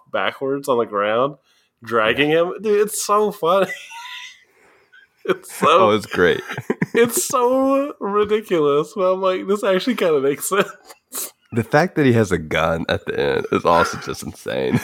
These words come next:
Speaker 2: <laughs>
Speaker 1: Billy. It's so good. Like, we're just treated to some really awesome kills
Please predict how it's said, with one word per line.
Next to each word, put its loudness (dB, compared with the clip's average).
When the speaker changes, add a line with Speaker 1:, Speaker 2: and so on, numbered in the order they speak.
Speaker 2:
<laughs> -12
Speaker 1:
Billy. 0
It's -8
so -4
good. -2
Like, 2
we're 0
just 0
treated 0
to -2
some 2
really 2
awesome 0
kills -2